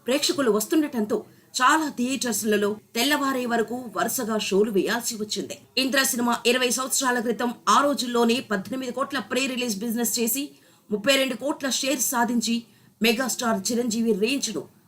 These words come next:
మళ్ళీ అమాంతం పెంచిన సినిమా ఇంద్ర. టికెట్స్ దొరక్కపోవడంతో బ్లాక్‌లో టికెట్ కొనడానికి కూడా ప్రేక్షకులు వెనకాడేవారు కాదు. రెండు వేల రూపాయలకు బ్లాక్‌లో టికెట్స్ అమ్మడం ఆ రోజుల్లో సంచలనం సృష్టించింది. సమయానికి చేతిలో డబ్బు లేకపోవడంతో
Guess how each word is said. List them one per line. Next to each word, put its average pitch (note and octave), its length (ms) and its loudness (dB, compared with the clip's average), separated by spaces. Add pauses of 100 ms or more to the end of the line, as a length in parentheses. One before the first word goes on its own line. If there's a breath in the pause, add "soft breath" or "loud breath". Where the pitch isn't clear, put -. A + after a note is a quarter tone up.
(160 soft breath)
మళ్ళీ G3 400 6
అమాంతం G#3+ 540 2
పెంచిన F#3+ 380 0
సినిమా F#3+ 340 2 (240)
ఇంద్ర. F#3 240 4 (600 soft breath)
టికెట్స్ A#3 360 0
దొరక్కపోవడంతో G#3+ 840 2
బ్లాక్‌లో A3 540 2
టికెట్ A3+ 380 -4
కొనడానికి A3 520 0
కూడా G3+ 280 2
ప్రేక్షకులు G3+ 680 -2
వెనకాడేవారు F#3+ 760 -2
కాదు. - 300 -8 (580 soft breath)
రెండు G#3+ 200 4
వేల G#3+ 220 4
రూపాయలకు B3 440 2
బ్లాక్‌లో A3+ 500 0
టికెట్స్ G#3 520 -4
అమ్మడం G#3 460 2 (120)
ఆ F#3 140 6
రోజుల్లో G3 460 2
సంచలనం F#3 540 0
సృష్టించింది. F3+ 720 -2 (200 soft breath)
సమయానికి A3+ 580 2
చేతిలో G#3+ 440 4
డబ్బు G3 240 0
లేకపోవడంతో F#3+ 800 0